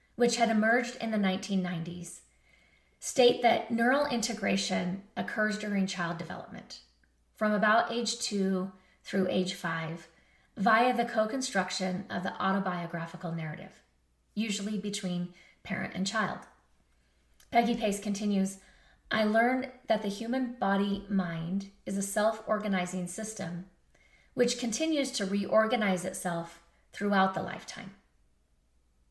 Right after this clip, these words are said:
The human body mind is a complex, self-organizing system which, like all self-organizing systems, follows certain rules.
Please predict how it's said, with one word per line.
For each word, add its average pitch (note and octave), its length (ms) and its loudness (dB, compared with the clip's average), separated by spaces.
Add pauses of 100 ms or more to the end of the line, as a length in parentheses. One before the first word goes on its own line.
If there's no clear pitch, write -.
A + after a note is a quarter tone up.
(540)
The A#3+ 80 4
human C#4 380 2
body A3 260 4
mind F3+ 440 0 (140)
is G3 100 -2
a G3 60 -2
complex, A3 720 -2 (380)
self-organizing G#3+ 1040 6
system F#3+ 560 -2 (220)
which, A#3+ 420 4 (320)
like A3 220 6
all C#4 200 8
self-organizing E3+ 800 0
systems, F3 560 -6 (260)
follows G#3+ 480 4
certain F#3 300 -2
rules. - 460 -4